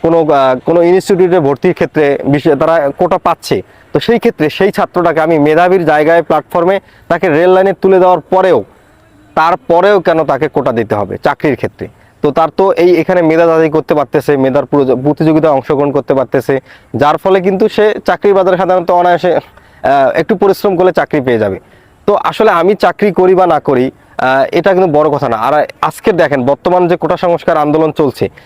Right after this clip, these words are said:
এখানে কিন্তু অসংখ্য মুক্তিযোদ্ধাদের সন্তান রয়েছে, মুক্তিযোদ্ধার সংখ্যা-, সন্তান রয়েছে যারা কোটাধারী, তারাও কিন্তু এই কোটার সংস্কার চাচ্ছে। আমার এক বোন, আমি দেখলাম, সাক্ষাৎকার, সাক্ষাৎকার দিয়েছে, তিনি বলেছেন যে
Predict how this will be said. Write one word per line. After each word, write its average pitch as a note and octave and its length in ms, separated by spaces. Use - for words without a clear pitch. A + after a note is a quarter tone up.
এখানে G#3 320
কিন্তু G#3 360
অসংখ্য G3 480
মুক্তিযোদ্ধাদের E3+ 680
সন্তান D#3 440
রয়েছে, C#3 280
মুক্তিযোদ্ধার C3+ 480
সংখ্যা-, B2+ 340
সন্তান C3+ 300
রয়েছে C3 280
যারা D#3 100
কোটাধারী, D#3 520
তারাও F#3 240
কিন্তু F#3+ 320
এই F#3 80
কোটার E3+ 280
সংস্কার D3+ 440
চাচ্ছে। A2+ 360
আমার F3+ 220
এক E3+ 160
বোন, F#3+ 280
আমি D3+ 180
দেখলাম, D#3 300
সাক্ষাৎকার, D#3+ 540
সাক্ষাৎকার D#3 500
দিয়েছে, C3 260
তিনি F#3 180
বলেছেন G3+ 360
যে G#3+ 140